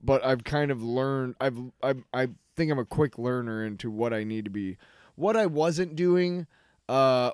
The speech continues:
wh-, what I was doing was I was, um, I would occasionally po-, repost, like, a political thing,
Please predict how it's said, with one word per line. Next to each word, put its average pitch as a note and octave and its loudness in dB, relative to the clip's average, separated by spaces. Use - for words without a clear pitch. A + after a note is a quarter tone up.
wh-, E3 0
what G3+ 4
I G#3 8
was G3 6
doing C4 0
was D#3+ 6
I D3 4
was, C3 0
um, A#2+ -2
I C#3+ 4
would D3 4
occasionally G3 0
po-, D#3+ 4
repost, D#3 0
like, C3 -4
a A2 -8
political C3+ -2
thing, D3+ 0